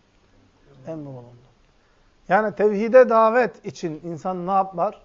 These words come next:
Memleketinden çıkar gider, ayrılır. Yeter ki Allahu Teala'nın üzerinde olan o hakkını ne yapabilsin? O kul yerine getirebilsin. Müellif rahimahullah diyor ki, "El hicratu",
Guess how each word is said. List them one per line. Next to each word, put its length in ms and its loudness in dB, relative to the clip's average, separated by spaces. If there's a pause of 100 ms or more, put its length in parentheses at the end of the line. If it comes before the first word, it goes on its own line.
(640)
Memleketinden 720 -8 (720)
çıkar 260 -10
gider, 260 -8
ayrılır. 480 -14 (1400)
Yeter 340 -2
ki 260 -10 (680)
Allahu 340 -2
Teala'nın 440 -4
üzerinde 440 -6
olan 360 -4
o 120 -8
hakkını 420 -6
ne 60 -2
yapabilsin? 460 -6
O 100 -16
kul 240 -10 (1300)
yerine 280 -6
getirebilsin. 560 -16 (760)
Müellif 300 0
rahimahullah 480 -2
diyor 140 -6
ki, 180 -10 (560)
"El 120 2
hicratu", 680 0